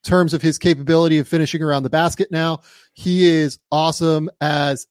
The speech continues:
a <sighs> overall playmaking hub in the center of the court. And I think that's kinda where I wanna start.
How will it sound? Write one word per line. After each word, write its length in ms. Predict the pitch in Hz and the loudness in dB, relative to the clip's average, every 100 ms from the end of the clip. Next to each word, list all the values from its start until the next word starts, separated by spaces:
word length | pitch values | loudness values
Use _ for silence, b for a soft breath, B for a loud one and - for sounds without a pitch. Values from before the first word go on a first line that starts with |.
| 156 | -8
a 600 | 151 143 139 135 131 127 _ _ _ _ _ _ _ _ _ _ _ _ _ _ - | -4 -4 -4 -6 -8 -12 _ _ _ _ _ _ _ _ _ _ _ _ _ _ -20
<sighs> 840 | - - - - 269 349 381 - | -18 -16 -20 -20 -20 -20 -20 -2
overall 320 | 180 185 170 | 0 2 2
playmaking 720 | - - 165 170 170 165 156 | 0 -2 0 2 2 2 -4
hub 360 | 127 - 156 156 208 | -6 -2 -2 0 -2
in 140 | 147 | -4
the 80 | 131 | -6
center 400 | - 156 156 151 | -4 -2 0 -2
of 100 | 123 | -2
the 80 | 139 | -8
court. 400 | - 156 208 - b b - | -4 0 0 -4 b b -2
And 80 | 175 | 0
I 80 | |
think 280 | 170 202 240 | 2 2 2
that's 200 | 254 226 | 0 -2
kinda 240 | - 214 185 | -2 0 2
where 220 | 175 175 | 4 2
I 80 | 160 | 2
wanna 240 | 156 135 | 0 -4
start. 680 | - - - 185 160 135 | -6 -8 0 2 2 0